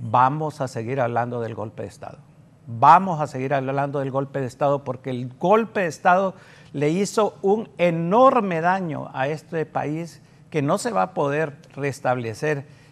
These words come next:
en do-, eh, que, que en primer lugar creó una narcodictadura en, en Honduras,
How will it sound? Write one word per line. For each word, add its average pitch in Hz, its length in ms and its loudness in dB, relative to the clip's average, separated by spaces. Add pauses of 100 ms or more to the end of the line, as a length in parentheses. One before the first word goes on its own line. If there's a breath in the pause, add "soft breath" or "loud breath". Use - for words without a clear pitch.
en 131 340 -2
do-, 147 320 -2
eh, 147 300 -8
que, - 240 0
que 175 260 -4
en 151 100 -2
primer 160 260 0
lugar 262 280 4
creó 156 420 2
una 175 300 0
narcodictadura 135 1120 -4
en, 117 340 -10
en 117 160 -10
Honduras, 117 540 -8